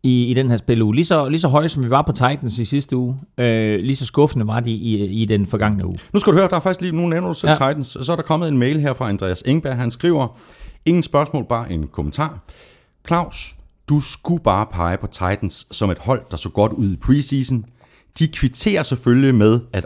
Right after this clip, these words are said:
Speaker 2: offense starters bliver inde indtil fjerde kvartal og får sat syv point på tavlen. The Elming curse is real."
Speaker 1: <laughs> Jamen åbenbart jo.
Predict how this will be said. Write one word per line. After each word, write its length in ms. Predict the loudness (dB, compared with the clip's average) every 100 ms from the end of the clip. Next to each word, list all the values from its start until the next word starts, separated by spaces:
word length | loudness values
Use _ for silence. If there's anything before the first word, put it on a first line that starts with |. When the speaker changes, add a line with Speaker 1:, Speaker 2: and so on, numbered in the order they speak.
| 4
Speaker 2:
offense 440 | 4 4 0 0
starters 580 | -2 -2 -2 -4 -8 -12 -14 -2
bliver 240 | 4 4 4
inde 300 | 4 6 4 2
indtil 260 | 0 0
fjerde 360 | -4 0 0 0 -2
kvartal 300 | -2 -2 -6 -10 -20 -20 _
og 100 | 0
får 140 | 0 -4
sat 260 | -2 -4
syv 280 | -4 -2 -2 -2
point 300 | 0 0 0
på 80 | -4
tavlen. 540 | -10 -12 -12 -14 -14 _ _
The 220 | -10 -8 -6 2
Elming 480 | 4 6 6 2 -2
curse 480 | -4 -2 -2 -6 -10
is 280 | -8 -6 -6
real." 640 | -2 4 8 8 6 4 2 2 2 2 0 2 -2 0 -6 -4
Speaker 1:
<laughs> 1080 | -4 -4 -4 -6 -6 -8 -10 -12 -12 2
Jamen 220 | 4 8 8
åbenbart 480 | 6 6 4 4
jo. 100 | 0